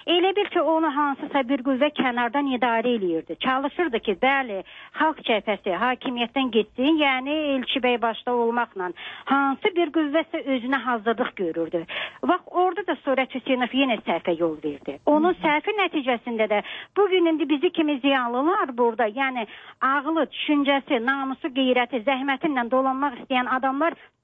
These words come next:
Speaker 1: öz ölkəsində kölə və dilənçi vəziyyətindədir.
Speaker 2: Hı.
Speaker 1: Və mən bunu heç çəkinmədən demirəm. Mənim heç kiminə tərifləmək, nə pisləmək fikrim yoxdur, qızım. Sadəcə olaraq ağa ağ, qara qara.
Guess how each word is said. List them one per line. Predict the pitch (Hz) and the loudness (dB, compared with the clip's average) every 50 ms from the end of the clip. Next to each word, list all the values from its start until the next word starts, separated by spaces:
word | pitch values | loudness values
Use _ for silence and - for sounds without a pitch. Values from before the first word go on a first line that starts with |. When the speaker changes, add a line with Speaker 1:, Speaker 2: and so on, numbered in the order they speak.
| _ - | _ -2
Speaker 1:
öz | - 392 415 339 302 | 0 0 2 4 4
ölkəsində | 339 311 - - 277 254 - - 277 254 247 240 - | 2 2 2 0 -2 -4 -4 -4 -4 -2 -2 -2 -2
kölə | - - - - 277 294 349 415 | -2 -2 0 2 4 4 4 2
və | 392 392 | 2 2
dilənçi | 294 294 320 302 285 277 262 - - 262 | 0 2 2 2 0 0 -2 -4 -6 -4
vəziyyətindədir. | 208 180 170 - 175 165 160 - - 180 180 156 160 170 165 151 151 - | -4 -4 -4 -4 -6 -6 -6 -6 -6 -6 -6 -4 -4 -6 -6 -6 -10 -6
Speaker 2:
Hı. | - 202 233 226 | 0 0 0 0
Speaker 1:
Və | - - 294 302 | 2 2 4 4
mən | 320 339 320 | 4 4 4
bunu | 311 311 302 285 285 | 4 2 2 4 4
heç | 359 392 - - | 2 2 0 -2
çəkinmədən | - - 277 247 - 320 277 254 247 233 226 254 254 247 226 | 0 0 0 0 0 0 0 2 0 0 0 0 -2 2 2
demirəm. | 247 240 220 185 190 190 180 - - - - - - - | 2 2 2 2 0 0 -2 -4 -12 -20 -20 -20 -20 -6
Mənim | - 269 285 311 339 349 311 | 0 2 2 2 2 2 2
heç | 370 - - - | 0 0 -2 -2
kiminə | - 320 302 302 302 311 302 | -2 0 2 2 2 0 2
tərifləmək, | - 294 277 269 277 269 277 269 269 285 302 | 0 0 0 0 -2 -4 -4 -2 -2 0 0
nə | 285 285 277 | 0 0 0
pisləmək | - - 269 - 277 269 277 285 262 | -2 -4 -2 -2 0 0 0 -2 -2
fikrim | - - - 277 269 269 | -4 -6 -2 0 2 4
yoxdur, | 262 269 285 277 - 233 | 4 4 2 2 -2 -2
qızım. | 208 - 240 202 220 170 160 - - - _ _ | -2 -2 0 2 2 0 0 -2 -12 -20 _ _
Sadəcə | - - 359 415 415 311 311 269 240 294 | 0 2 2 2 2 0 0 0 0 0
olaraq | 277 269 262 262 277 294 285 - - | 0 2 2 2 2 2 0 0 -2
ağa | 254 247 240 294 269 | -2 -2 -2 -2 -2
ağ, | 247 262 254 233 | -2 -4 -4 -4
qara | 226 - 220 226 262 262 | -2 -2 0 0 0 -2
qara. | 220 226 208 202 208 196 | -2 -2 0 0 -2 -2